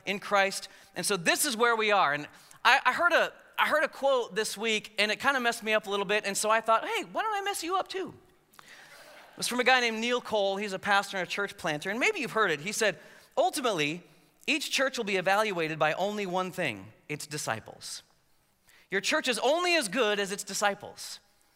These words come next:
It does not matter how good your praise," Tay, you know what I'm saying? It's really good though, really good though. "It doesn't matter how good your praise, your preaching," Pastor Ross, "preaching, your programs,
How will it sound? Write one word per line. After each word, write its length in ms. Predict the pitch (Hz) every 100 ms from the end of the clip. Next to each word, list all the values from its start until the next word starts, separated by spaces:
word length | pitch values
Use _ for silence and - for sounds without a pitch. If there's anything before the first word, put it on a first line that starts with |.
| _ _ _
It 60 | -
does 160 | 143 156
not 120 | 220
matter 260 | 220 220
how 200 | 185 208
good 220 | 226 233 220
your 80 |
praise," 540 | 277 220 202 202 226 - - _ _ _ _ _
Tay, 200 | - 113
you 40 | 123
know 60 | - - _ _ _ _ _ _ - - -
what 100 | 139
I'm 60 | 135
saying? 340 | 160 160 196 190 - - -
It's 80 |
really 220 | 143 170 175
good 200 | 220 175
though, 240 | 135 117 - - -
really 180 | 139 175
good 140 | 214 180
though. 200 | 123 117 - - - _ _ -
"It 40 |
doesn't 300 | 180 220 262
matter 200 | 233 247
how 120 | 233
good 180 | 240 233
your 100 | 269
praise, 520 | - 240 233 269 - - _ -
your 120 | 240
preaching," 540 | - 247 240 247 269 - - _
Pastor 260 | 120 113 120
Ross, 360 | 113 151 - - - - _ - - - - - - - - - _ _
"preaching, 320 | 220 247 262
your 100 | 226
programs, 800 | - 240 262 254 269 285 294 -